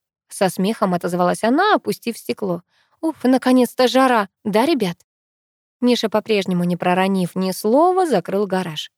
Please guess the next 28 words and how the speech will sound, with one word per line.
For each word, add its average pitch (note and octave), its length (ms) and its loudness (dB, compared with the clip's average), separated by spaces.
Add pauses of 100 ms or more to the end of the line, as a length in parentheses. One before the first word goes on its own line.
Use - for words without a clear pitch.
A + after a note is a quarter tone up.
(100)
Я E3+ 240 0
уселась E3+ 400 -2
на F3 160 -2
переднее F3 400 -2
сиденье, G#3+ 420 -4
хлопнула E3+ 440 -6
дверью. C4+ 360 -8 (800)
«Поссорились, D#4 720 0
что A#3+ 400 0
ли?» — F3 180 -6 (320)
не F#3 140 2
унималась F3+ 580 0
Натка. E3+ 420 -12 (760)
«Перед D#4 220 -4
свиданием D4+ 520 0
волнуюсь», — B3 600 2 (220)
буркнула F#3+ 520 -4
я. D#3+ 260 -10
При F3 160 -4
этом F#3 300 0
мельком G#3+ 440 -2
глянула A3+ 500 0
в E3+ 60 -6
боковое G3+ 460 -2
зеркало, E3+ 380 -6
чтобы F3 260 -6
рассмотреть F3 500 -6
Мишу. E3+ 300 -8